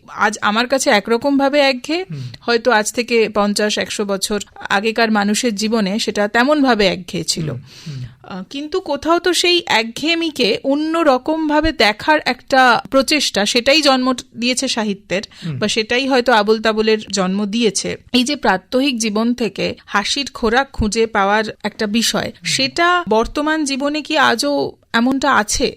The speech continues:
Speaker 1: আপনার কি মনে হয়?
Speaker 2: হ্যাঁ, সেটা আমি তোমাকে যেটা বললাম, ওই দেখার চোখটা, প্রাত্যহিকতা তো আমরা সবাই দেখি,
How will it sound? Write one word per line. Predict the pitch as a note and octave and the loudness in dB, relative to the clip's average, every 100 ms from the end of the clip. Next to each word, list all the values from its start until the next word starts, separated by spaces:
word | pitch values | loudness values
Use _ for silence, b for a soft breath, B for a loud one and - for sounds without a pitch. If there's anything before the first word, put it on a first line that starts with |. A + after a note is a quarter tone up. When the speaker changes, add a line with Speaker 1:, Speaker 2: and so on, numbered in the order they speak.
| - | -6
Speaker 1:
আপনার | G#3 - A3+ | -10 -4 -6
কি | G#3+ | -4
মনে | G3 F3+ F3+ | -6 -4 -4
হয়? | F3+ - _ - | -6 -10 _ -10
Speaker 2:
হ্যাঁ, | G#3 A3+ D3 A#2 | -2 2 2 -2
সেটা | G#2 E3 D3+ D3 F3 F#3+ | -8 -6 -4 0 0 0
আমি | E3 C3+ | -6 -12
তোমাকে | C3+ D3+ D3 | -10 -10 -10
যেটা | C#3+ C#3 | -10 -10
বললাম, | C3 B2+ C3 A2+ A2 A#2+ F3 | -8 -6 -6 -8 -14 -16 -12
ওই | C3 | -12
দেখার | A#2+ A#2+ A#2+ D#3+ | -10 -12 -12 -14
চোখটা, | C3 - A#2 _ B2+ | -14 -16 -20 _ -8
প্রাত্যহিকতা | A2+ F3+ F#3+ - F#3 A3 G3+ A3+ | 0 0 0 -6 -6 -2 0 0
তো | A3 C#4 | -2 -6
আমরা | B3+ G#3 | -2 -2
সবাই | F#3+ F#3 E3 | 2 2 2
দেখি, | A2+ G2+ - | -2 -14 -20